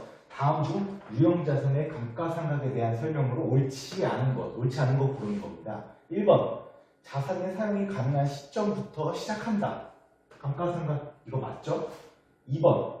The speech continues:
정률법은 상각률이 정해져 있으므로 매기 감가상각액은 동일하다. 이게 틀렸습니다. 상각률이 정해져 있는 것은 맞는데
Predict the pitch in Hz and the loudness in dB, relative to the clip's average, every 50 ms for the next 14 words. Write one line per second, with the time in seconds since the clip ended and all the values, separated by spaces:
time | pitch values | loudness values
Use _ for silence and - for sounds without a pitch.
0 | - - - - 135 151 190 202 208 208 - - 196 165 143 139 - 107 - - | -14 -16 -2 0 2 4 6 6 6 6 6 6 4 4 6 4 2 2 0 -4
1 | - - - - - - 202 202 220 214 202 - 127 120 127 135 139 - - - | -8 -12 -16 -20 -10 -6 -4 -2 0 0 0 0 0 0 0 0 0 -2 -4 -6
2 | - 123 143 139 139 127 131 - - - - 147 139 127 107 - - - - - | -2 -2 0 0 0 0 -2 -2 -6 -6 -2 0 2 2 2 2 2 2 2 2
3 | - - - - - - - - - - - - 127 151 - 202 202 - - 127 | 0 -2 -6 -12 -18 -20 -20 -20 -20 -14 -4 0 2 2 4 4 2 0 0 0
4 | 135 - 170 175 170 170 - - 185 175 147 135 123 - 143 143 - - 120 123 | 0 2 2 2 2 2 -2 -4 -4 -4 -2 -2 -2 -2 -2 -2 -2 0 2 4
5 | 135 127 - - - - - - - - - - _ _ _ - 135 151 175 170 | 4 4 4 2 -2 -4 -8 -10 -14 -18 -20 -20 _ _ _ -2 0 4 4 4
6 | - - 233 254 247 233 - 156 117 101 101 - - - - - - - _ _ | 2 2 0 -2 -2 -2 -2 -2 -2 -2 -2 -4 -6 -8 -12 -16 -20 -20 _ _
7 | - - - - _ _ _ _ _ _ _ _ _ _ _ _ - 226 226 - | -20 -20 -20 -20 _ _ _ _ _ _ _ _ _ _ _ _ -8 -8 -4 -2
8 | 247 247 240 233 226 202 202 - - 131 135 156 180 - 185 170 151 151 156 156 | 0 2 2 2 4 4 2 2 2 4 4 4 4 4 2 2 2 2 2 2
9 | 156 143 139 139 143 - 214 214 208 - - - - 113 120 120 113 - 151 151 | 2 2 2 0 2 2 2 2 2 2 2 0 -4 -2 -2 -2 2 4 4 4
10 | - - - - - - | 4 4 0 -4 -8 -12